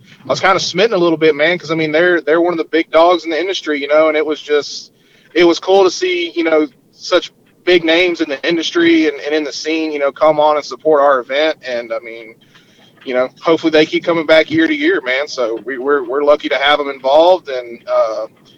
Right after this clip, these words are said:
you know, also our, our great title sponsor, Delta Tire and Custom Wheels, uh, they're great, man. They've got some big, big builds they're bringing out this year for, for Laying at the Lake. They actually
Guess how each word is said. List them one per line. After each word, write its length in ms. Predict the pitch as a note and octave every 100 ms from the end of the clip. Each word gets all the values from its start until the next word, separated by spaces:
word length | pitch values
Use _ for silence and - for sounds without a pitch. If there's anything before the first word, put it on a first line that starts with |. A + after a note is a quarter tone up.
| _
you 60 | C3
know, 100 | B2+
also 400 | C3 C3 D#3 C#3
our, 280 | C3+ C3 -
our 160 | B2+ B2
great 260 | C3 C3
title 280 | - C#3 C#3
sponsor, 360 | - C3+ C3+ C3
Delta 340 | C3 C3+ C#3
Tire 380 | A#2+ C3 C3+ C3+
and 80 | B2
Custom 340 | D3 C#3 B2+
Wheels, 600 | C3 D3 D#3 D3+ C#3 -
uh, 380 | - B2 A2 G#2+ G#2 _ _ _ _ _ _ _
they're 200 | C3 C#3
great, 300 | C3 C3+ C#3+
man. 200 | C#3 C#3
They've 140 | C3
got 220 | C#3 C#3 C3+
some 160 | B2+
big, 260 | B2 C3 B2+
big 240 | C3 C3
builds 400 | A#2+ C3+ C3+ -
they're 160 | - C3
bringing 260 | C3+ C3
out 200 | C3 C3
this 240 | - C3 -
year 160 | C#3
for, 600 | C3 - C#3 C3+ C3+ C3 -
for 280 | _ D3+ C#3+
Laying 280 | C3+ C3+ C3
at 80 | C3
the 100 | B2+
Lake. 400 | B2+ C3+ C3+ -
They 120 | B2+
actually 520 | C#3 C#3+ - C3+ B2